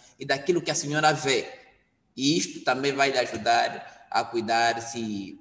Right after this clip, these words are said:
vai recuperar-se fácil do covid ou vai recuperar-se fácil ou não vai recuperar do covid. Não só as doenças,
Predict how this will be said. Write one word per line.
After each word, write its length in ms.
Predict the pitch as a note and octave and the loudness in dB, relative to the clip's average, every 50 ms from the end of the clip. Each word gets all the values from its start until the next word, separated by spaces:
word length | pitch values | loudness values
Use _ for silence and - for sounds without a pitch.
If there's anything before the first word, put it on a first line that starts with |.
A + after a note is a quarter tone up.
| - - | -20 -18
vai 220 | G#2+ G#2+ C3+ C#3 | -4 0 2 2
recuperar-se 800 | D3 C#3+ D3 C3+ - - - - B2+ B2 C3+ C#3 B2+ - - - - - | 2 2 -2 -6 -8 -8 -2 0 4 6 6 6 4 2 -2 -10 -4 -2
fácil 380 | B2+ B2+ - - - A#2 G#2+ | -2 0 0 -2 -4 -4 -4
do 100 | G#2+ G#2+ | -4 -6
covid 560 | G#2 - G#2 G#2 A2 A#2+ B2+ B2+ C3+ D#3 C#3 | -8 -8 -6 -6 -6 -6 -8 -8 -8 -6 -4
ou 140 | C#3+ C#3+ C#3 | -4 -2 0
vai 120 | C#3+ C#3+ C#3 | 0 0 0
recuperar-se 840 | - - - - A2 - A#2+ A#2+ B2 B2+ B2+ B2+ B2+ - - - - | 0 -4 -12 -14 -8 -4 0 2 4 4 4 4 0 -4 -10 -6 -2
fácil 480 | A#2 G#2+ A#2 A#2+ - - - A#2 A#2+ | 0 2 2 0 -2 -6 -6 -4 -4
ou 240 | B2+ C3 B2+ C3 C#3 | -2 -2 -2 -2 -2
não 160 | D3 C#3+ C#3 C3+ | -2 -2 -2 0
vai 100 | C3+ C3 | -2 -2
recuperar 540 | - A2+ G#2 - - - - B2 B2 B2 - | -2 -6 -12 -10 -10 -4 -2 0 -2 -2 -2
do 80 | - | -6
covid. 540 | - C#3 B2+ A#2 G#2 G2+ G#2+ - - - - | -10 -8 -6 -4 -6 -6 -8 -10 -16 -18 -10
Não 240 | - D#3 E3 F#3+ G#3+ | -2 2 2 2 2
só 320 | G3 - - G3+ F#3+ F#3 F3 | 2 0 2 4 6 6 6
as 140 | E3 E3 | 6 4
doenças, 580 | - - F3+ F3 D#3 C#3+ B2+ - - - A2+ - | 2 -2 -2 -2 -2 -2 -2 -4 -6 -8 -10 -10